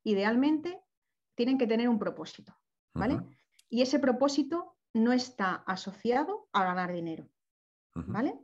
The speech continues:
Speaker 2: Sí, sí, sí, sí.
Speaker 1: Em, ¿por qué, por qué lo estoy diciendo? Porque al final el ganar dinero para mí es una consecuencia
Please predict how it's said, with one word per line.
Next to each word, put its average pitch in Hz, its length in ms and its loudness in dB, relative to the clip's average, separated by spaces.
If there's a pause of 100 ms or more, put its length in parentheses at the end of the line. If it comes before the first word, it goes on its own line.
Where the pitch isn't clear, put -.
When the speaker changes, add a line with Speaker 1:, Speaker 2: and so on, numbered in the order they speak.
(360)
Speaker 2:
Sí, - 140 -2
sí, 127 120 -2
sí, 127 160 0
sí. 208 240 2
Speaker 1:
Em, 190 920 -4 (300)
¿por 220 200 2
qué, 311 180 2
por 226 160 0
qué 269 100 2
lo 311 80 4
estoy 294 180 2
diciendo? 202 600 -2
Porque 202 240 0
al 202 60 0
final 247 220 4
el 226 80 2
ganar 226 280 2
dinero 302 380 2
para 202 180 -2
mí 208 100 0
es 220 100 -4
una 277 180 2
consecuencia 269 840 0